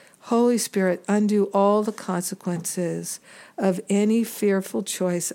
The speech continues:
I've ever made, any unloving choice I've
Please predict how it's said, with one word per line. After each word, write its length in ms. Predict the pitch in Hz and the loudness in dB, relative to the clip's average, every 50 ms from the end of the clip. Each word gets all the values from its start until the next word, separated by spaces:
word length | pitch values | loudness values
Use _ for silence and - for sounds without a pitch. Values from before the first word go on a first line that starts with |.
| - | -4
I've 180 | 190 185 175 175 - - | -4 -2 -2 -4 -4 -6
ever 360 | - 196 185 175 165 175 170 | -4 -4 -4 -4 -4 -4 -4
made, 440 | 165 170 165 160 156 156 156 - - - | -4 -4 -6 -6 -6 -6 -8 -8 -8 -4
any 300 | - 202 202 208 208 208 - - | -2 0 0 0 0 -2 -4 -2
unloving 680 | 196 196 196 196 202 196 190 185 180 190 185 185 185 | -2 0 2 2 2 0 0 0 0 0 -2 -2 -4
choice 520 | - - - 190 180 175 180 175 - - _ - | -4 -6 -6 -4 -4 -4 -4 -6 -8 -12 _ -8
I've 240 | 190 175 170 165 - | -8 -8 -8 -8 -12